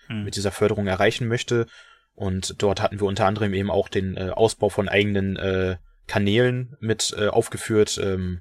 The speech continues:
Speaker 2: also jetzt Spotify, Instagram, YouTube et cetera. Ähm,
Speaker 1: Mhm.
Speaker 2: und da haben wir uns dann einfach für entschieden, okay, ähm, wir nehmen das Forevermore-Video, das releasen wir über unseren eigenen Kanal, schalten auf unseren Kanal über, auf unser Video dann eben die, die Google Ads et cetera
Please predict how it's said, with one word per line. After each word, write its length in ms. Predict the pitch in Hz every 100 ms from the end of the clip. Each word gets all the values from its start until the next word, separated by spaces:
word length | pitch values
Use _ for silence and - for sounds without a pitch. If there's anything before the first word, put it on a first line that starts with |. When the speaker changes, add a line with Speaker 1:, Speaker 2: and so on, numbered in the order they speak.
| - -
Speaker 2:
also 220 | 92 90
jetzt 400 | 92 - - -
Spotify, 680 | - - - 107 98 98 98 _ _ _
Instagram, 540 | 107 101 101 98 95
YouTube 380 | 95 107 - -
et 100 | 90
cetera. 480 | 113 - 107 107 107 _ _ - - - _ _
Ähm, 240 | 98 95 92
Speaker 1:
Mhm. 60 |
Speaker 2:
und 220 | - 98 98
da 140 | 98
haben 80 | 113
wir 60 |
uns 100 | 104
dann 120 | - 101
einfach 220 | - -
für 100 | 107
entschieden, 380 | 98 107 101 -
okay, 340 | - 107 110 - - _ _
ähm, 400 | 101 98 92 92 _ _
wir 120 | - 98
nehmen 200 | 98 98
das 160 | 98
Forevermore-Video, 880 | - - 98 113 107 104 107 104 104
das 260 | 104 -
releasen 300 | 101 104 104
wir 60 | 101
über 100 | 92
unseren 240 | 92 98
eigenen 260 | 98 107 107
Kanal, 560 | - 104 95 101 101 98 _ -
schalten 380 | - 98 98 101
auf 120 | 104
unseren 260 | 107 104
Kanal 360 | 98 98 98 101
über, 260 | 101 95 -
auf 220 | 101 -
unser 280 | 107 104 98
Video 200 | 104 104
dann 180 | 98
eben 180 | 92 98
die, 280 | 98 98 92
die 140 | 104
Google 280 | 104 117 104
Ads 240 | 95 101 95
et 120 | -
cetera 440 | 101 104 107 98